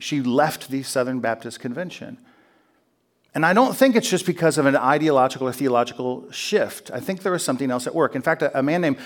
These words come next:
David French, he's a columnist. He writes for Time Magazine, and he's the editor-in-chief of a conservative blog called The Dispatch. He says that there's something else at work here.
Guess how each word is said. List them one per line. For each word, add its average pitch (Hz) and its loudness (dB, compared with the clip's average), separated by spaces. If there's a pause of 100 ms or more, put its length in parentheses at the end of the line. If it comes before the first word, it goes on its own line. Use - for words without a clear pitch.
(140)
David 156 2
French, 135 0
he's 131 -4
a 131 -2
columnist. 127 2
He 135 0
writes 139 2
for - -4
Time 139 -2
Magazine, 123 -2
and 131 -4
he's 123 -2
the 120 -6
editor-in-chief 135 -4
of 113 -2
a 107 -2 (260)
conservative 143 4
blog 123 4
called 117 -2
The 117 -2
Dispatch. 110 -6 (680)
He 185 0
says 170 4
that 143 -4
there's 143 0
something 202 2
else 175 0
at 120 -2
work 143 -2
here. - -12